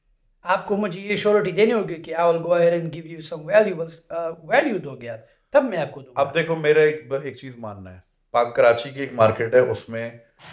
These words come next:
Speaker 2: से सात सौ अरब रुपए टैक्स कलेक्ट होता है।
Speaker 1: हम्म।
Speaker 2: So clearly वहाँ पे खरबों रुपए का बिजनेस है।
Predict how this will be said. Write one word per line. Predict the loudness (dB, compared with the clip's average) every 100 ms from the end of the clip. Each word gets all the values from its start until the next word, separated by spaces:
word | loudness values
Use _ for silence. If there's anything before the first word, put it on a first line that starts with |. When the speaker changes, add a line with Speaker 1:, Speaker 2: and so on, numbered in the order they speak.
| -20 -14
Speaker 2:
से | -12
सात | -6 4 4 4
सौ | 2 2
अरब | 4 2 2
रुपए | -2 -2
टैक्स | 0 -2 -2
कलेक्ट | -6 -6 -8
होता | -16 -18 -20
है। | _
Speaker 1:
हम्म। | -14 -14 -16 -20 _ _ -20
Speaker 2:
So | -12
clearly | 0 0 2
वहाँ | 2 2
पे | 2
खरबों | -2 4 4 6 2
रुपए | 4 4
का | 4
बिजनेस | 0 -4 -6 -12 -10
है। | -10 -10